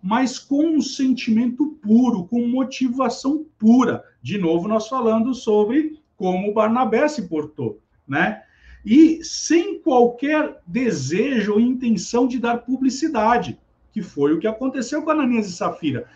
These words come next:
Quiseram dar publicidade, quiseram se colocar no mesmo patamar. E aí, olha,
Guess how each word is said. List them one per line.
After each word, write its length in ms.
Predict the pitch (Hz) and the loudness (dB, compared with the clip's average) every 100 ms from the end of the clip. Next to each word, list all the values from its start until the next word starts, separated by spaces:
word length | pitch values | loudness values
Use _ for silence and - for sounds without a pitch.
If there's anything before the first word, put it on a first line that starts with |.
| _ | _
Quiseram 540 | - 185 135 214 311 311 | -8 -6 0 2 4 2
dar 200 | 247 - | 0 -2
publicidade, 840 | 220 202 175 214 202 190 135 120 - _ _ | -4 -6 -8 -4 -2 0 -2 -8 -16 _ _
quiseram 480 | 220 170 196 285 302 | -2 0 2 2 2
se 180 | - 240 | -2 -2
colocar 760 | 233 226 - 180 202 285 - _ 180 | 2 2 2 0 0 -2 -8 _ 0
no 140 | 247 | 2
mesmo 580 | 240 202 226 185 165 147 | 2 2 0 0 -4 -6
patamar. 580 | 151 151 143 127 160 - _ _ _ _ _ - | -6 -4 -4 -4 -6 -10 _ _ _ _ _ 0
E 100 | 233 | 2
aí, 600 | 269 208 262 254 131 - _ _ | 4 4 6 4 2 -8 _ _
olha, 480 | 214 233 185 143 | 2 4 4 2